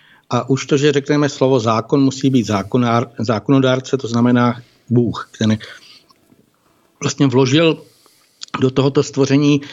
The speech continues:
zákony a ty se projevují právě v tom běžném přírodním dění, například, například ve nějakém velkém vichru. A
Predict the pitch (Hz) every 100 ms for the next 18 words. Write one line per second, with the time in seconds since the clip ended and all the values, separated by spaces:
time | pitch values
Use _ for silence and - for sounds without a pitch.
0 | - - - 127 135 160 160 151 147 131
1 | 160 - 135 147 143 147 143 143 139 151
2 | - 143 143 131 131 147 156 147 131 135
3 | 127 117 104 120 123 139 123 - 127 127
4 | 135 131 - - _ - - _ - 110
5 | - 117 127 123 113 123 120 120 113 107
6 | 110 107 127 117 120 120 135 135 143 -
7 | 127 120 113